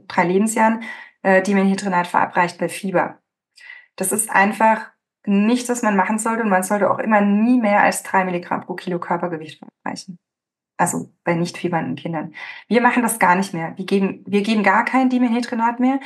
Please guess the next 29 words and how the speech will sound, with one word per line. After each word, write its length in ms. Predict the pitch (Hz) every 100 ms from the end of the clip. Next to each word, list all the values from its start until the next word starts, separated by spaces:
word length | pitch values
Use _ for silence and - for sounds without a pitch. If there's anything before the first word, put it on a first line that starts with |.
| - -
Das 120 | -
hat 120 | 214 226
auch 120 | -
keine 300 | 214 202 196
Zulassung 960 | - 254 277 190 175 202 220 311 - -
für 160 | - 196
Magen-Darm-Grippe, 1400 | 190 185 185 175 180 196 202 - _ - 196 254 302 - -
also 300 | 156 - 196
für 340 | - 180 170
infektiöse 640 | 196 196 196 - 196 202
Gastroenteritiden, 880 | 208 202 202 202 202 196 247 285 - - - - -
sondern 400 | 214 220 190 196
nur 100 | 277
eine 140 | 277
Zulassung, 580 | 294 254 240 233 233 214
wenn 120 | 202
F-, 240 | 196 - -
Kinder 300 | 240 226 220
zum 160 | 202
Beispiel 320 | 196 190 -
postoperativ 1080 | - - 214 - 175 - - - 185 175 - - - - - _
brechen. 520 | - 185 180 175 - _ _ _ _ _ _
Also 160 | 180
wenn 140 | 180 170
es 100 | -
gar 220 | 175 170
nichts 280 | 175 175 -
quasi, 520 | - 170 185 185 180 - - - _
ähm, 480 | 185 180 175 170 170